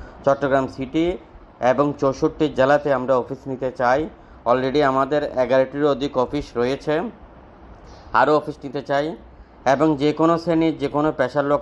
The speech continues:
আমাদের পার্টনার হতে পারবেন। আপনার আশেপাশে আপনার পরিচিত মলকে বিক্রি করবে, আপনি আমাদেরকে সন্ধান দিয়ে আপনার পার্টনার হয়ে যেতে পারবেন। আপনার অফিস আছে, আপনার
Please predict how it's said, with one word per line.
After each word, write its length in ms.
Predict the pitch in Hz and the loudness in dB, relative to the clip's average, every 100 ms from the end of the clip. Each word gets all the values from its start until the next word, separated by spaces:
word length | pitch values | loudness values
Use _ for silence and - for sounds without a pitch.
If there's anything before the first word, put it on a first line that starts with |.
| 123 | 0
আমাদের 220 | 123 135 127 | 0 0 0
পার্টনার 320 | 117 131 127 | 0 -2 -2
হতে 160 | 135 135 | -4 0
পারবেন। 320 | 135 127 147 160 - - - 127 | 0 0 -2 -4 -8 -20 -8 -2
আপনার 200 | 131 147 139 | 2 4 2
আশেপাশে 360 | 135 156 156 160 | 2 -4 0 0
আপনার 180 | 151 143 143 | -2 -4 -4
পরিচিত 320 | 135 127 131 127 | -6 -6 -8 -4
মলকে 300 | 131 147 135 139 123 | -2 -2 -2 -4 -4
বিক্রি 240 | 123 127 117 | -6 -4 0
করবে, 260 | 117 120 160 170 - - - | 0 2 0 -2 -12 -10 -2
আপনি 140 | 123 131 | 2 2
আমাদেরকে 400 | 131 135 147 147 147 - | 2 2 0 -4 -6 -2
সন্ধান 320 | 151 147 147 | 0 2 2
দিয়ে 120 | 143 143 | 4 2
আপনার 220 | 139 123 | 0 -2
পার্টনার 300 | 117 - 123 127 | -2 -2 -2 -2
হয়ে 140 | 117 | -2
যেতে 140 | 117 104 | -4 -4
পারবেন। 220 | 101 98 98 127 | -6 -6 -2 -2
আপনার 220 | - 135 123 | 0 2 2
অফিস 200 | 123 151 160 | 0 -2 -2
আছে, 180 | - 185 185 - - - 135 | 0 -2 -4 -14 -16 -2 -2
আপনার 240 | - 139 | 0 0